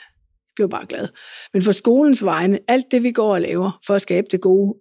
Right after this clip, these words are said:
øh, uddannelsesmiljø, øh, tiltrække de rigtige, øh, elever og få dem til at blive her, det er jo en stemme, jeg kan få ind i, øh, tæt på en minister. Øh, og så får jeg jo et netværk også, som skolen også, øh,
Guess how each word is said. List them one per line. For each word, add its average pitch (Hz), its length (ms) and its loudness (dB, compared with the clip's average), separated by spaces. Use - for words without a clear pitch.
øh, 175 200 2
uddannelsesmiljø, 170 920 -2
øh, 196 140 2
tiltrække 190 560 0
de 180 160 0
rigtige, 175 680 -4
øh, 165 500 -2
elever 202 440 4
og 180 200 -6
få 196 100 -2
dem 180 100 -2
til 202 100 -2
at 190 80 0
blive 220 340 2
her, 175 180 -2
det 302 180 0
er 240 80 -2
jo 214 100 0
en 190 100 -2
stemme, 233 420 0
jeg 214 160 2
kan 214 120 -6
få - 140 -6
ind 196 260 -2
i, 175 140 -2
øh, 165 360 -4
tæt 208 300 -2
på 180 80 -4
en 165 220 -6
minister. 180 380 -4
Øh, 170 220 2
og 196 120 0
så 226 100 0
får 214 180 2
jeg 170 120 0
jo 160 60 -8
et 175 200 -4
netværk 175 380 -4
også, 180 180 -4
som 175 100 -2
skolen 180 340 0
også, 175 360 -4
øh, 156 220 -2